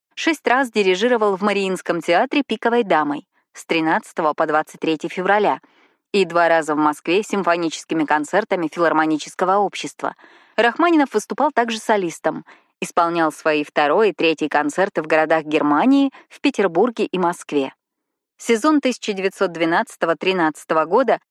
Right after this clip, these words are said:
он дирижировал осенью тысяча девятьсот двенадцатого года пятью концертами Московского филармонического общества, выступал в пользу высших женских курсов, участвовал в концерте памяти Ильи Саца.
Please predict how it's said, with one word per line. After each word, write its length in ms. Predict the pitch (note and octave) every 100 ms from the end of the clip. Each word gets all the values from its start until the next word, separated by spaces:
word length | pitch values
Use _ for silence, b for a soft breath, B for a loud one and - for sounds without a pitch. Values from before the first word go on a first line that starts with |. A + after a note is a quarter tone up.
| _ -
он 200 | F#3 F3
дирижировал 760 | E3 D#3 D3+ F#3 A#3 D#3+ D3 C3+ -
осенью 440 | E3+ - C#3+ C#3+
тысяча 360 | - E3 - D#3+
девятьсот 360 | D#3 - D#3+ D#3
двенадцатого 600 | F3 D3+ C#3+ - D#3 D3+
года 320 | A3+ A#3 E3 _ _
пятью 360 | - A3 C4 D#4+
концертами 600 | A#3+ G3+ B3 C4+ A#3 G#3+
Московского 680 | F#3+ F#3+ - A3 - C#4 C4+
филармонического 880 | B3 G3+ F3+ E3+ E3+ - - A3 A3+
общества, 580 | E3+ - D3+ - D3 - _ _ -
выступал 480 | E3+ - E3+ G#3+
в 140 | A3+ -
пользу 340 | F#3+ F#3 D#3+
высших 380 | D3+ G3 - E3
женских 420 | D#3+ D#3+ - G#3+
курсов, 520 | - F3 D3+ C#3+ - _ _ _ -
участвовал 580 | A#3 D#4 D4+ B3+ A#3 A3
в 60 |
концерте 520 | - F#3+ - C#4+ C4+ G#3+
памяти 380 | F#3+ A#3 G#3+ G#3
Ильи 380 | - F3 E3+ F#3+
Саца. 460 | - C#3+ - -